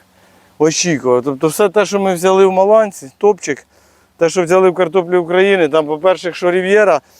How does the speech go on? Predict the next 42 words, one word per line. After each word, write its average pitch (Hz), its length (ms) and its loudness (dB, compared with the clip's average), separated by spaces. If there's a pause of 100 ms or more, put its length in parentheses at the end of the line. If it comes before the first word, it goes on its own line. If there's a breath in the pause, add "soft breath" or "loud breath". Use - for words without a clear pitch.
(240 soft breath)
по 151 120 -6
три 185 180 0
картоплини, 185 600 0
да, 160 200 2
зараз 151 200 0
вона 160 220 0
велика, 160 480 0
і 143 60 0
вона 165 260 2
на 165 160 2
Рів'єру 165 360 -2
була 160 200 0
не 160 100 -2
похожа, 208 440 -2
але 175 260 2 (600 soft breath)
то, 190 100 0
що 190 140 0
вона 196 220 2
на 190 120 0
смак 196 300 -2
уже 185 260 0
не 185 120 -2
добра, 214 420 2
і 180 100 2
люди 185 220 -2
пишуть, 185 380 -2 (380 soft breath)
Рів'єра 190 520 2
в 147 60 -12
старому 190 440 0
вигляді 170 340 -2
вона 165 220 2
ніяка, 226 560 0 (600 soft breath)
то 175 140 0
це 202 140 0
підтверджує 180 680 0
це 175 180 -4
діло. 165 300 -4
По 190 140 -2
бадилю 196 460 0
вона 190 200 4
висока, 180 600 0
ну, 180 320 0